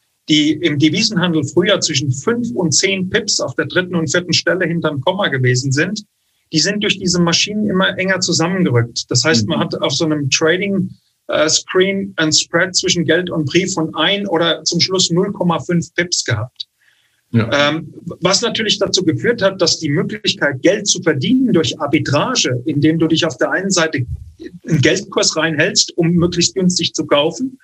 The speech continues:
Speaker 1: und auf der anderen Seite einen Briefkurs reinhältst, um möglichst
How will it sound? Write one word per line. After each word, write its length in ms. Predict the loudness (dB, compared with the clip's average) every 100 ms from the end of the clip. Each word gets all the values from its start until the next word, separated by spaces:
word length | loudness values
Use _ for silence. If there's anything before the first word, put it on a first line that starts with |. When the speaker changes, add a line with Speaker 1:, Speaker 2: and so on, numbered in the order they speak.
| -20 -20 -20 _ -2
Speaker 1:
und 120 | 2
auf 140 | 2 2
der 120 | 2
anderen 260 | 2 0
Seite 300 | 2 2 2
einen 100 | 0
Briefkurs 580 | 0 0 0 0 2 2
reinhältst, 560 | 0 2 2 2 0 -2
um 120 | 0
möglichst 480 | 2 2 0 -2